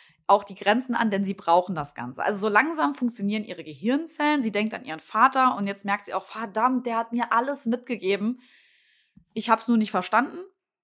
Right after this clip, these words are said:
Sie denkt jetzt auch wieder, das sind auch wieder diese hirnrissigen Gedanken jetzt von ihr. Sie denkt immer noch, dass Zayden sie jetzt töten könnte, töten möchte. Zayden hält ihr jetzt ein Dolch hin, der sieht aus wie der aus dem Büro ihrer Mutter.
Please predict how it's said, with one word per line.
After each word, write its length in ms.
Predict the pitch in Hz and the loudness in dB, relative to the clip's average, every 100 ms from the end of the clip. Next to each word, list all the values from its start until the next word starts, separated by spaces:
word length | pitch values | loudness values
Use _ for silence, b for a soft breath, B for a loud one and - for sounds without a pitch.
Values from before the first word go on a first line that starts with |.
| _ - | _ -4
Sie 200 | 226 240 | 2 2
denkt 240 | 240 254 277 | 2 0 0
jetzt 160 | - | -2
auch 100 | 240 | -4
wieder, 200 | 247 269 269 | -2 2 4
das 100 | 269 | 2
sind 80 | 277 | 0
auch 100 | 277 | 2
wieder 100 | 269 | 2
diese 160 | 240 220 | 2 -2
hirnrissigen 720 | 208 311 349 302 285 - 226 | 0 0 0 -2 -2 2 4
Gedanken 320 | 208 262 277 | 6 4 2
jetzt 200 | 311 - | -4 -4
von 180 | 294 285 | -4 -4
ihr. 220 | 285 294 | -2 -4
Sie 100 | 226 | -4
denkt 240 | 233 220 | -4 -4
immer 260 | 262 294 339 | -4 -2 0
noch, 180 | 320 320 | 0 0
dass 240 | - 247 | 0 0
Zayden 340 | - 202 254 269 | 2 2 2 0
sie 100 | 226 | 0
jetzt 360 | 226 - - - _ _ | 0 -2 -12 -18 _ _
töten 380 | - 240 339 240 | -2 -2 2 0
könnte, 560 | 220 240 330 320 320 294 _ _ _ _ _ _ - | 2 0 0 0 0 -4 _ _ _ _ _ _ -4
töten 260 | 233 226 | -2 2
möchte. 540 | 214 269 - 320 320 311 b b b - | 2 0 -2 -2 -2 -4 b b b -2
Zayden 280 | 233 269 | 0 2
hält 220 | 269 254 254 | 2 2 2
ihr 80 | |
jetzt 180 | 226 226 | 0 0
ein 80 | 208 | 0
Dolch 320 | 190 254 - | 2 0 -2
hin, 160 | 339 330 | -6 -2
der 160 | 233 | 0
sieht 200 | 240 254 | 0 0
aus 220 | - 233 233 | 2 2 0
wie 60 | |
der 240 | 202 240 214 | 0 2 0
aus 120 | - | -2
dem 300 | 208 202 - | -4 -6 -4
Büro 260 | 208 196 254 | -2 -2 -2
ihrer 240 | 220 185 | -4 -2
Mutter. 300 | 196 254 | -2 -2